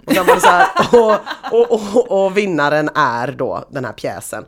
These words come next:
Och så kommer upp en kille, tar emot priset och är jätteglad,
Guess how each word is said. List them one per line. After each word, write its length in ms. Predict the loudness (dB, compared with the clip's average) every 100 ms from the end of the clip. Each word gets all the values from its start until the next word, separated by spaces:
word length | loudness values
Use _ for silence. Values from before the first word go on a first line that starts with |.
| _ _
Och 200 | -14 -8
så 60 |
kommer 160 | -2 0
upp 140 | 0
en 100 | -4
kille, 380 | -6 -4 -2 -4
tar 220 | -2 0
emot 340 | 2 0 -2 -4
priset 640 | -4 -4 -4 0 0 -2
och 140 | -4 -2
är 40 |
jätteglad, 1080 | -4 -8 -8 -8 -6 -2 0 2 0 -2